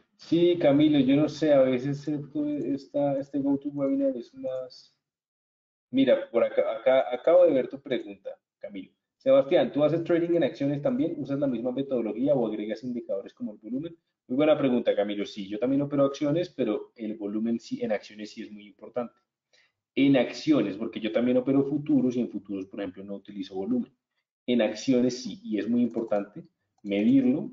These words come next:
la manera correcta de medirlo es que acompañe el movimiento. Por ejemplo, si tienes un patrón de formación en P, un banderín alcista o llamado también bull flag,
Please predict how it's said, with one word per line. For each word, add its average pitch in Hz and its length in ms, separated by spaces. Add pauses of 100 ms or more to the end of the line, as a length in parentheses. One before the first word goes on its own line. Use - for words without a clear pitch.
(240)
la - 100
manera 95 340
correcta - 460
de 113 80
medirlo 98 260
es 101 80
que - 80
acompañe 104 600
el 113 60
movimiento. 101 520
Por - 120
ejemplo, - 260
si - 100
tienes 95 280
un 107 100
patrón 107 420
de 104 120
formación 95 440
en 95 120
P, - 340 (320)
un 107 120
banderín 104 460
alcista 107 480
o 95 100
llamado 92 360
también 95 320
bull 120 180
flag, - 260